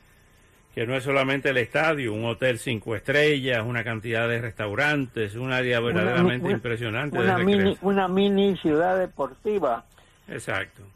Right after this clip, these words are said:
Speaker 2: Y,
Speaker 1: Exacto.
Speaker 2: y Comercial. ¿Y dónde queda prácticamente, Oscar? ¿Dónde
Speaker 1: Cerquita del
Speaker 2: queda?
Speaker 1: aeropuerto, entre la treinta y siete y Lejeune, una calle que tú conoces mucho, Lejeune.
Speaker 2: Oh,
Speaker 1: Que es
Speaker 2: seguro, eso está bastante céntrico.
Speaker 1: Sí, muy céntrico, sí, señor.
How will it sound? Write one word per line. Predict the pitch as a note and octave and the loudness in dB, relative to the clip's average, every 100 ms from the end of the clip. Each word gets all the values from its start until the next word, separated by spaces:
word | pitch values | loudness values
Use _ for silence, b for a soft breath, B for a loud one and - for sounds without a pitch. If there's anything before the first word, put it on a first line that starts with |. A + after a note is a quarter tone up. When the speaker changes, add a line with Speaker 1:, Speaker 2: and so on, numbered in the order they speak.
| - - F#3 | -20 -10 -2
Speaker 2:
Y, | G#3 | 0
Speaker 1:
Exacto. | G#3 - F#3 | 2 2 0
Speaker 2:
y | F#3+ | 0
Comercial. | E3+ D#3 D3 G3 F3+ D3 | 0 0 0 2 2 0
¿Y | D#3+ | 0
dónde | D#3+ G#3 G3 F#3+ | 2 0 0 -2
queda | G3+ F#3+ E3+ - | 0 0 0 -2
prácticamente, | F3 - E3+ D#3 D#3 D#3+ D#3+ C3+ | -8 -8 -8 -6 -6 -10 -6 -6
Oscar? | C3 B2+ | -4 -4
¿Dónde | D#3+ E3 | 0 0
Speaker 1:
Cerquita | D#3+ F3+ F#3+ | 0 0 2
del | F3+ | 2
Speaker 2:
queda? | F3+ | 2
Speaker 1:
aeropuerto, | F3 C#3 F3 E3+ D3+ C3+ | 0 -2 -2 -2 -6 -8
entre | C3+ B2 C3+ | -8 -4 -2
la | C3 | -2
treinta | B2 C3 B2 | -2 -4 -4
y | |
siete | A#2+ D3+ D3+ | -2 -2 0
y | D#3 | 0
Lejeune, | C3+ C3 D#3 C3 G2+ G#2+ A2+ | 0 2 0 -2 -6 -10 -8
una | A#2+ A#2 | -6 -2
calle | C3+ C3+ | 0 2
que | B2 | -2
tú | B2+ B2+ | -4 -4
conoces | B2 C3 B2 A2 | -2 -2 -2 -4
mucho, | C#3+ C3+ G#2+ | -2 -4 -4
Lejeune. | G#2 G#2 C#3 C#3 G2+ E2 - - | -4 -2 0 0 -2 -8 -10 0
Speaker 2:
Oh, | G3 G#3 - | 2 2 2
Speaker 1:
Que | A#2+ | 2
es | C3 | 4
Speaker 2:
seguro, | B2+ - A#2+ C#3 | 2 2 2 0
eso | E3 | -2
está | E3+ F#3 F3 | -4 -2 0
bastante | D3 - F3+ G3 C#3+ | 0 -2 -4 -2 -4
céntrico. | - F#3+ G#3+ D#3+ C3 - A#2+ - | -2 -4 -2 -4 -6 -6 -10 -6
Speaker 1:
Sí, | A2+ A2+ B2 | -4 -2 -2
muy | A#2+ C#3 | -2 -4
céntrico, | A#2+ A2 G2 F2 E2 D#2+ | -2 -4 -6 -10 -12 -12
sí, | A#2+ | -10
señor. | B2 G2 E2+ | -8 -8 -8